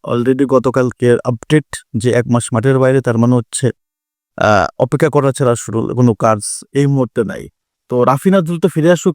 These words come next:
এটা চাই। তবে ইনজুরির যে প্রবলেমটা, এই প্রবলেমটাকে কিভাবে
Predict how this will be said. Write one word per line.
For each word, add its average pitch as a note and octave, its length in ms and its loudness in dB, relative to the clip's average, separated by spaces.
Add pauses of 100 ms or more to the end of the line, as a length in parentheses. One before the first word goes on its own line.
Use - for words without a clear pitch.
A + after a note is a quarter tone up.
(120)
এটা C#3+ 120 2 (120)
চাই। E3+ 140 2 (120)
তবে B2+ 200 2 (640)
ইনজুরির B3 520 6 (280)
যে E3+ 100 4 (160)
প্রবলেমটা, D3 640 2 (200)
এই G3+ 60 4 (100)
প্রবলেমটাকে D#3+ 640 0
কিভাবে C#3+ 240 2